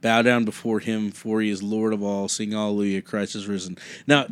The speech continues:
the thing I like about this song, and that most, most people do, I didn't do it last time we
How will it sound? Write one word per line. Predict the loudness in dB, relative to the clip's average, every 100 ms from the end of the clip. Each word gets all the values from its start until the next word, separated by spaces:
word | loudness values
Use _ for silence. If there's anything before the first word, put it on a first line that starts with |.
| -12 -20 -20
the | -12 -2 2
thing | 6 8
I | 8
like | 10 10
about | 10 8
this | 4
song, | 6 6 6 4
and | 4
that | 4
most, | 6 6 6 2
most | 4 4 4
people | 2 2
do, | 2 4 4 2
I | -2
didn't | -2 0
do | 0
it | 0
last | -4 -6
time | -6
we | -6